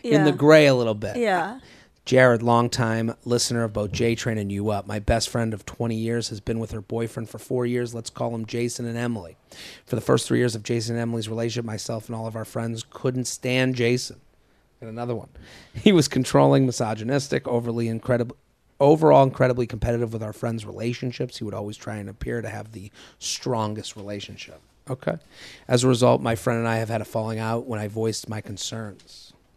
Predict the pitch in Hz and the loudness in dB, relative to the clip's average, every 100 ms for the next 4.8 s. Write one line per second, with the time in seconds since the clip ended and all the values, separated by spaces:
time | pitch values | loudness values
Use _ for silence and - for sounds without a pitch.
0 | _ - 120 - 123 120 - 95 104 104 | _ -10 -8 -6 -6 -6 -8 -10 -8 -10
1 | 107 - 143 - 135 117 240 95 277 277 | -6 0 0 0 -4 -2 -2 0 0 0
2 | 269 233 - 110 135 131 - 95 - - | -2 -8 -4 0 2 2 0 -8 -14 -20
3 | _ - 240 202 170 - 127 131 - 123 | _ -12 -6 -6 -6 2 2 4 2 4
4 | 123 113 110 110 107 117 120 | 4 4 0 -6 -6 -4 -4